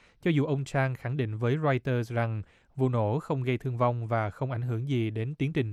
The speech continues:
chuẩn bị sản xuất. Phó Chủ tịch Formosa nói với Reuters, hoạt động thử nghiệm vẫn tiếp tục tiến hành. Năm ngoái, nhà máy thép Formosa Hà Tĩnh đã đổ chất thải độc hại gây ô nhiễm hàng trăm km bờ biển miền Trung,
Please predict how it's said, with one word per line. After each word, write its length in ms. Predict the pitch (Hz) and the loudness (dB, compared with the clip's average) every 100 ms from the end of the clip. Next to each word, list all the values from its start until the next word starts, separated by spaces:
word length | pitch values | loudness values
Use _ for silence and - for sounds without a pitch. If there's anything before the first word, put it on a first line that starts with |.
| 104 | -6
chuẩn 160 | 120 113 | -4 -2
bị 180 | 131 104 | -2 -2
sản 240 | - 104 | -4 -6
xuất. 220 | - 175 - _ _ _ - - - _ | -2 -2 -2 _ _ _ -20 -20 -20 _
Phó 200 | - 151 | 0 2
Chủ 100 | 190 | 2
tịch 160 | 160 120 | 0 0
Formosa 520 | - 127 120 135 120 117 | 0 0 0 2 2 2
nói 120 | 127 | 0
với 120 | 143 | 0
Reuters, 540 | 135 113 120 113 107 - _ _ | 0 0 0 0 -2 -8 _ _
hoạt 180 | - - | -2 2
động 220 | 127 117 | 2 2
thử 120 | 120 | 0
nghiệm 300 | 151 127 113 | 0 0 0
vẫn 280 | 113 107 117 | 0 -2 -2
tiếp 140 | 185 208 | -4 0
tục 180 | 123 - | -2 -2
tiến 120 | 127 | -4
hành. 360 | 143 123 107 98 _ _ _ - - _ | -2 -2 -4 -8 _ _ _ -20 -20 _
Năm 120 | 160 143 | 0 4
ngoái, 260 | 127 143 | 4 4
nhà 100 | 202 | 2
máy 140 | 120 123 | -2 0
thép 180 | 143 | -2
Formosa 460 | - 139 131 - 127 | 0 -2 -2 0 0
Hà 140 | 120 | 0
Tĩnh 320 | 113 113 120 160 | -2 -4 -2 -2
đã 200 | 107 123 | 0 -2
đổ 280 | 131 104 110 | -2 -2 -2
chất 160 | 202 | -4
thải 180 | - 113 | -2 -2
độc 140 | 120 - | -2 -2
hại 340 | 113 107 104 | -4 -2 -2
gây 180 | 113 120 | -2 -2
ô 140 | 135 | -2
nhiễm 240 | 120 107 139 | -4 -4 -2
hàng 340 | 139 120 107 | -2 -4 -4
trăm 260 | - 123 117 | -2 -2 -2
km 280 | 127 113 120 - | -2 0 -2 -2
bờ 160 | 135 | -2
biển 260 | 110 107 135 | 0 -2 -2
miền 200 | 127 107 | -4 -2
Trung, 320 | 123 123 117 | 0 0 -2